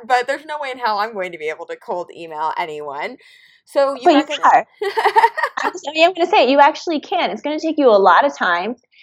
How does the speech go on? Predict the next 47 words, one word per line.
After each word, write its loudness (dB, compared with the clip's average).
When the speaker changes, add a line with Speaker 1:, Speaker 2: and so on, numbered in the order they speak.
Speaker 2:
You 6
might 6
spend 0
five 6
hours 4
on 0
that -6
one -2
email. -8
By 6
the 4
way, 6
I 6
have 2
spent, -8
easily 2
spent -8
five 4
hours 4
on -6
one -2
email, -4
researching 4
it, 4
figuring 4
out 2
the 2
exact 2
right -2
person. 4
Maybe 6
I 4
try -2
an 0
email 4
address 2
and -2
it -8
gets 0
sent -2
back, 6
and -2
I've -6
tried -8
another 2
one. 4
Uh, 2